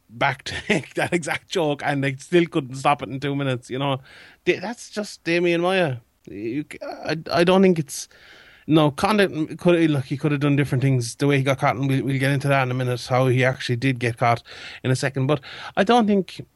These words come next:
I don't think it, it was anything like that, to be honest. I don't think Condit is, is gonna overlook Maia. I think he's one of the most intelligent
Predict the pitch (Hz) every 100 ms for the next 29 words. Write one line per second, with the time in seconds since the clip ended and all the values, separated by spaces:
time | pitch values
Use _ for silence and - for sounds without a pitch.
0 | _ _ _ - 175 208 180 170 - 151
1 | 151 113 160 143 143 123 131 123 117 127
2 | 107 - 123 120 120 139 156 151 139 -
3 | - _ - - 131 127 120 131 120 107
4 | - _ - _ _ - 139 135 120 -
5 | - 127 120 120 127 120 123 120 123 147
6 | 135 135 131 131 127 120 123 131 131 123
7 | 117